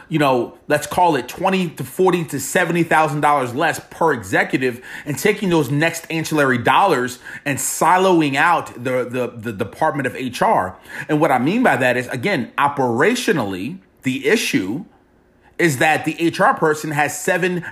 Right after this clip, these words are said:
deliverables, seven workflows, seven jobs. That's the problem. You have an H R person being your payroll. You have an H R person helping in the accounting department.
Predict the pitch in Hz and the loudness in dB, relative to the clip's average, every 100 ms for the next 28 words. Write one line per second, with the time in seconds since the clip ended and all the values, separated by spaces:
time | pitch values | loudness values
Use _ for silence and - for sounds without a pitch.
0 | - 143 143 165 151 101 92 - - - | -2 0 2 2 2 -2 -8 -12 -16 -20
1 | - - 190 175 190 180 - - 143 165 | -14 -2 0 2 2 0 -6 -2 2 2
2 | - 113 98 80 - - - - 202 180 | 0 -4 -4 -6 -10 -16 -10 -2 0 2
3 | 185 170 - 110 101 139 151 95 - - | 0 -2 -6 -10 -2 4 4 2 -4 -14
4 | - - _ - 107 180 247 - - - | -18 -18 _ -12 -2 0 0 -2 -4 -4
5 | - 165 202 - - - _ _ _ _ | 0 2 2 0 -8 -20 _ _ _ _
6 | _ _ _ 160 196 208 175 165 180 - | _ _ _ 0 4 4 2 -2 -4 0
7 | 196 - 143 143 131 127 - - 160 180 | 2 2 0 0 -6 -8 -12 0 2 4
8 | 156 - - 165 135 82 - - - - | 0 -2 -2 -2 -2 -4 -8 -16 -10 0
9 | 190 180 160 165 196 190 190 170 165 143 | 2 2 0 0 2 2 2 -2 -2 -4
10 | 135 - - 170 170 160 147 131 - 160 | -6 -6 -2 0 2 2 0 -2 -2 0
11 | 170 156 123 - 104 92 85 | 0 0 -4 -2 -4 -4 -8